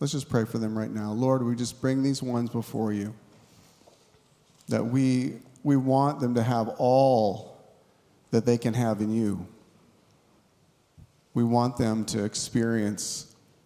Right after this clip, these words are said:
the freedom that's found in following you. Lord, we don't want them to live a life enslaved by so many other things that seem like freedom at the, at the outset, but end up in, in slavery. So, Lord, we,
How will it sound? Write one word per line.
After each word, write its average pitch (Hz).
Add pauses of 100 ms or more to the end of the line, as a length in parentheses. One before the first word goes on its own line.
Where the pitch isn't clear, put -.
(120)
the 104
freedom 107
that's 101
found 110
in 107 (420)
following 120
you. 123 (1200)
Lord, 113
we 113
don't 117
want 120
them 120
to 107 (400)
live 110
a 107
life 107
enslaved 110
by 101 (300)
so -
many 110
other 107
things 107
that 95 (240)
seem 131
like 107
freedom 113
at 104
the, 107
at 107
the 110
outset, 113
but -
end 117
up 104
in, 104 (600)
in 104
slavery. 104
So, -
Lord, 113
we, 113